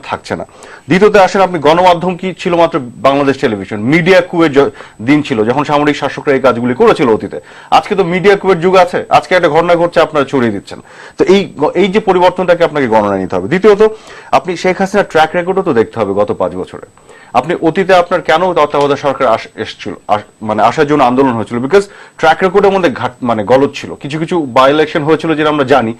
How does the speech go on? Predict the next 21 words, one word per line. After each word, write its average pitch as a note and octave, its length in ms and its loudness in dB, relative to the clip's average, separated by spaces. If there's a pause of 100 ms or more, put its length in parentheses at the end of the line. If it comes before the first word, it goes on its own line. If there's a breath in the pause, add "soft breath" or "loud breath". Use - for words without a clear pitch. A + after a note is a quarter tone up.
(280 loud breath)
যে C3 80 2
ইলেকশনগুলি D#3+ 500 2
এমনভাবে F3 480 4
প্রশ্নবিদ্ধ G#3 480 2
হয়েছিল E3+ 340 2 (300 loud breath)
যে D3 60 -2
তত্ত্বাবধায়ক D#3 500 2
ইস্যুটা C3 240 -4
এসছে, G#2 260 -4
কিন্তু - 420 0
ওরকম F#3 140 2
প্রশ্নবিদ্ধ G3+ 480 0
কোনো G3 180 2
ইলেকশন F#3+ 280 0
কিন্তু F#3+ 180 2
গত F3 180 2
পাঁচ D3+ 140 2
বছর B2+ 280 2
হয়নি। F#2+ 260 -2
এটাকে F3 240 2
আপনাকে F3 380 0